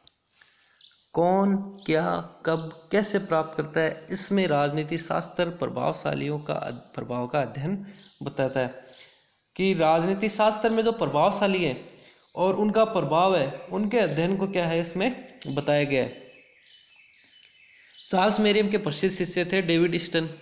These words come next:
उनकी पुस्तक भी थी Current Meaning of Behavioralism में व्यवहारवाद की आठ मान्यताएं।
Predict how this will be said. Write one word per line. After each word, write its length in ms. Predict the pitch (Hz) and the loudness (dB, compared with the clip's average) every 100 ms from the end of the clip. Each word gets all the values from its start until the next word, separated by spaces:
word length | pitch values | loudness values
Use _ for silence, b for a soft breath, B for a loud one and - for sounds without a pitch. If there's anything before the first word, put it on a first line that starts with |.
| - | -14
उनकी 280 | 156 165 170 | -8 -6 -6
पुस्तक 540 | 170 - - 151 - 165 | -8 -12 -10 -8 -4 -4
भी 180 | 165 | -4
थी 220 | 165 170 165 | -6 -8 -4
Current 260 | 151 180 180 | -2 0 -2
Meaning 320 | 165 160 160 | -4 -2 0
of 260 | 160 151 | -2 -2
Behavioralism 1040 | 131 135 139 135 139 143 143 151 147 135 123 B B B B - | -6 -4 -4 -2 0 0 0 -2 -4 -6 -8 B B B B -4
में 160 | 156 156 | 0 2
व्यवहारवाद 600 | 131 127 131 131 147 143 | 2 0 0 0 0 -2
की 80 | 160 | -4
आठ 300 | - 147 147 | -2 -2 0
मान्यताएं। 560 | 139 139 131 131 123 | -2 -2 -4 -6 -10